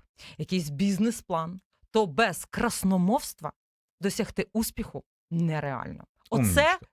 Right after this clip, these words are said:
Speaker 2: Ум-,
Speaker 1: залишилося
Speaker 2: от.
Speaker 1: так, як і було.
Speaker 2: От, але от тут, мені здається, і найбільший розрив. Людина, умовно,
Speaker 1: Мгм.
Speaker 2: людина, як казав Альф, гіпотетично.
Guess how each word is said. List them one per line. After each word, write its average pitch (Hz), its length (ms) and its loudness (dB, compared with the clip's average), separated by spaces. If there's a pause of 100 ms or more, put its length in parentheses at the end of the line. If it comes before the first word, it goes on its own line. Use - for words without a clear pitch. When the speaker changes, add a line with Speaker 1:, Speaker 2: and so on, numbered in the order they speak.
(120)
Speaker 2:
Ум-, - 140 2
Speaker 1:
залишилося 233 840 4 (240)
Speaker 2:
от. - 80 -20
Speaker 1:
так, 262 160 2
як - 140 -6
і 185 40 -2
було. 143 320 -10
Speaker 2:
От, 131 280 2 (180)
але 113 280 4
от 87 200 0 (120)
тут, 226 300 -2
мені 110 260 2
здається, 113 480 -4 (100)
і 147 200 -2
найбільший 127 760 0
розрив. 117 960 0 (640)
Людина, 131 400 0
умовно, 101 560 2
Speaker 1:
Мгм. 107 100 2
Speaker 2:
людина, 131 500 2
як 139 180 0
казав 110 320 2
Альф, 95 240 2
гіпотетично. 131 1040 -2